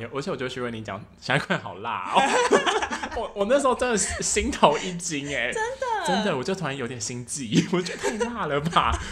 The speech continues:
Speaker 1: 我第一次对，第一次有一种心动的感觉。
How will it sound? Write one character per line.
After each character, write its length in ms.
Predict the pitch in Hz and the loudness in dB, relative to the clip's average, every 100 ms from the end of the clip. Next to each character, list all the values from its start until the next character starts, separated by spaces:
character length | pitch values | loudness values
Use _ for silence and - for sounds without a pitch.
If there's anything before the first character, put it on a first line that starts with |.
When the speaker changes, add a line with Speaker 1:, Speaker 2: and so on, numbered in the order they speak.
| - | -10
Speaker 1:
我 60 | - | -6
第 120 | 196 | -4
一 60 | |
次 180 | 233 - | 0 0
对， 200 | 214 202 190 - 180 - | 0 0 -2 -4 -12 -2
第 80 | |
一 20 | 202 | 0
次 160 | - | 2
有 60 | 170 | 2
一 40 | |
种 120 | 180 139 | 2 -2
心 240 | - 156 | -2 -2
动 200 | 180 143 | -2 -2
的 100 | 120 | -4
感 240 | 107 98 | -2 -4
觉。 240 | 101 107 | -4 0